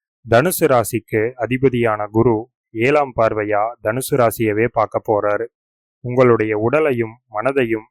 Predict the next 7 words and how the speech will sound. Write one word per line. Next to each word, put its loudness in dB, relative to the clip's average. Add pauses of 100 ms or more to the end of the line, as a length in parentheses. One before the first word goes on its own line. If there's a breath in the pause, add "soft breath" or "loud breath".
(140)
நீங்களே 0 (120)
செதுக்கி -4
சரி -2
செய்து 0
கொள்ளும் -2
காலகட்டங்க -4 (140)
இது. -10